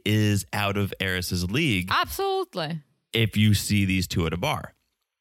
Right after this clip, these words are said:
Speaker 1: So maybe in the past, Eris always thought, "Oh, I deserve someone like Jasmine. I can get someone like Jasmine."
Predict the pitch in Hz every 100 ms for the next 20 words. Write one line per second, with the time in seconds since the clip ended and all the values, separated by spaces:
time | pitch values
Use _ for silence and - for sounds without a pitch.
0 | _ _ - 110 117 165 160 110 - 123
1 | 113 101 - 101 98 92 92 90 - 85
2 | - 95 82 92 92 85 - 67 87 85
3 | - 71 - 62 - - - - - 101
4 | 87 73 98 95 85 53 64 - 82 71
5 | 85